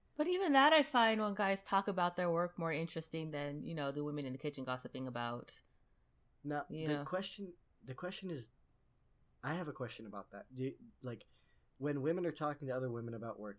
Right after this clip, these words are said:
Speaker 2: is it about the technical aspects of work,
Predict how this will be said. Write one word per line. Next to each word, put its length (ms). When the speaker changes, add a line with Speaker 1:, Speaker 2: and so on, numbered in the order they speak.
Speaker 2:
is 220
it 180
about 380
the 80
technical 500
aspects 440
of 100
work, 200